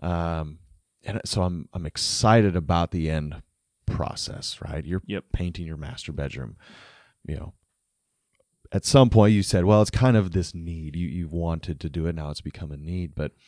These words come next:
Speaker 1: you're going to find that time, or to start to carve out that time, uh, be-, because you're excited to do it. At, at some level, there's gotta be s-, some sort of excitement, and, and there's gotta be a little bit of fire about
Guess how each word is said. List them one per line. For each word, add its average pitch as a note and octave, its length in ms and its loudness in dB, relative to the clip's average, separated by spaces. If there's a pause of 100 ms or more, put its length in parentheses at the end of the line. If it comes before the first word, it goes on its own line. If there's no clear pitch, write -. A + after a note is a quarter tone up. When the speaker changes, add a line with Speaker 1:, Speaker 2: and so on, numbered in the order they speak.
(360)
Speaker 1:
you're G2+ 220 4
going A2+ 360 6
to F2+ 400 2
find F#2+ 540 0
that F2 260 -2
time, G2 360 -2
or E2 60 -4
to D2+ 80 -8
start F2 280 -4
to - 80 -12
carve E2 260 -2
out D#2 140 -2
that C2 180 -8
time, F#2+ 440 -2 (580)
uh, E2+ 260 2 (1160)
be-, C3+ 140 2
because B2 360 6
you're A2+ 100 6
excited G#2 720 -2
to A2 100 -2
do G2 320 2
it. D3+ 120 -2
At, E2+ 160 -4
at F2 240 -4
some A2 440 0
level, G2 380 2
there's E2 220 -2
gotta F#2+ 320 0
be F2+ 100 -2
s-, D#2+ 80 -6 (320)
some F2+ 300 -6
sort F2+ 260 -2
of F2 180 -4 (640)
excitement, F#2+ 680 0
and, D#2+ 140 -4
and D#2+ 220 -4
there's D#2+ 160 -4
gotta E2+ 200 0
be E2 100 2
a D#2+ 60 0
little F2 260 0
bit E2+ 140 4
of - 80 -2
fire F2+ 460 2
about E2+ 640 -2